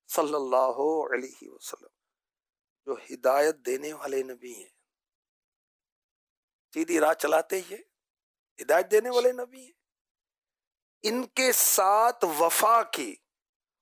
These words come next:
اور کسی نے بھی ہزار کی تعداد پوری نہیں کی۔ یعنی یہ عرض کر رہے ہیں، آ، بارگاہ رسالت میں شان مصطفیٰ بیان کر رہے ہیں۔ غزوہ حنین کے اس کٹھن وقت میں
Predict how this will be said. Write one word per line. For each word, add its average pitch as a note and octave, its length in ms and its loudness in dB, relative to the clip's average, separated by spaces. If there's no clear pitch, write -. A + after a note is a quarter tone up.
اور D#3+ 120 2
کسی A#3+ 440 -2
نے G3+ 220 2
بھی A3 400 -2
ہزار F3+ 320 4
کی G3 220 -2
تعداد E3+ 500 2
پوری G3 240 0
نہیں B2 180 -2
کی۔ G2+ 220 -16
یعنی E3 380 -8
یہ E3+ 280 2
عرض D3+ 180 -2
کر D#3 160 -2
رہے D#3 220 -2
ہیں، G3 80 -10
آ، A#2 60 -14
بارگاہ C#3+ 300 2
رسالت C#3 460 -2
میں C#3 120 -8
شان B2+ 220 -4
مصطفیٰ B2+ 500 -8
بیان A#2 260 -14
کر A2+ 180 -8
رہے A#2+ 100 -10
ہیں۔ - 240 -20
غزوہ E3 380 0
حنین E3+ 300 0
کے D#3 200 0
اس C#3+ 220 -4
کٹھن D#3+ 380 -4
وقت C3+ 260 -4
میں C3+ 220 -14